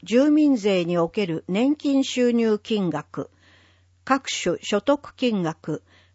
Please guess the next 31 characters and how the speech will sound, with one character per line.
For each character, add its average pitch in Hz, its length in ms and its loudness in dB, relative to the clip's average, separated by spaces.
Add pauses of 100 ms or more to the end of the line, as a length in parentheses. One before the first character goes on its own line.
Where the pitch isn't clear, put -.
(140)
課 220 140 2
税 294 280 0
標 285 300 0
準 294 240 0
額 220 240 -2
な 214 140 0
ど 196 120 0
に 170 160 0
よ 160 120 0
っ - 40 -8
て - 200 -8
決 - 180 -8
ま 175 100 -2
り 160 140 -6
ま 156 140 -2
す。 - 260 -16 (1600)
課 226 160 0
税 294 260 0
標 285 280 -2
準 269 260 0
額 185 300 -2
が 165 220 -2 (240)
百 247 340 -2
四 302 240 2
十 208 220 0
五 190 180 0
万 254 300 0
円 240 340 0
以 277 60 -4
上 240 260 2
の 165 240 -4